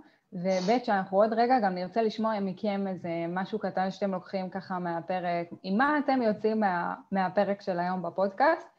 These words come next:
ובינתיים, אבירם, אני אסכם אותך לכיוון שיעורי הבית, כי אנחנו רוצים לתת להם משהו פרקטי לעשות עם כל השיחה שדיברנו עליה עד עכשיו, מה אנחנו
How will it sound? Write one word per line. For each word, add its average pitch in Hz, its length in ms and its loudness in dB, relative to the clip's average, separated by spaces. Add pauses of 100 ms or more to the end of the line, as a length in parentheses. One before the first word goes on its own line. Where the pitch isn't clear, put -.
(280)
ובינתיים, 254 840 4
אבירם, 202 380 0
אני 208 100 0
אסכם 202 380 -2
אותך 226 260 -2
לכיוון 185 420 -2
שיעורי 196 300 4
הבית, 185 580 2
כי 175 140 -10
אנחנו 175 200 -6
רוצים 175 240 -2
לתת 208 240 0
להם 185 200 0
משהו 196 260 -2
פרקטי 202 400 0
לעשות 190 360 -2
עם 175 120 -8
כל 190 180 -2
השיחה 185 420 -6
שדיברנו 202 1000 -2
עליה 180 280 0
עד 180 100 -4
עכשיו, 247 340 -2 (560)
מה 247 300 4
אנחנו 214 580 0